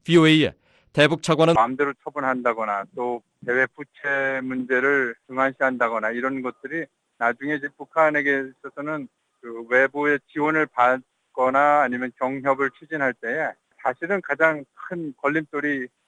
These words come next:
Speaker 2: 될 수밖에 없습니다.
Speaker 1: 비오에이가 앞서 스위스 수출 신용기관 보고서를 확인한 결과 북한은 이천십칠 년 말 현재 스위스에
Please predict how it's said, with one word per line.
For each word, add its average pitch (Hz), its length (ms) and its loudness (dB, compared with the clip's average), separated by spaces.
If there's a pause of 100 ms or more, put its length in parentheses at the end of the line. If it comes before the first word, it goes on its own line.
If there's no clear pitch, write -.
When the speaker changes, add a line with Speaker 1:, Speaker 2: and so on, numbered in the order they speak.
(120)
Speaker 2:
될 135 160 -2
수밖에 143 320 -2
없습니다. 101 480 -12 (400)
Speaker 1:
비오에이가 170 400 8
앞서 170 320 2
스위스 180 360 -4
수출 180 380 0
신용기관 165 640 2
보고서를 156 480 0
확인한 147 380 -2
결과 135 300 -2 (480)
북한은 156 420 2 (260)
이천십칠 165 760 0
년 160 140 6
말 156 260 6
현재 147 400 -2 (300)
스위스에 156 600 0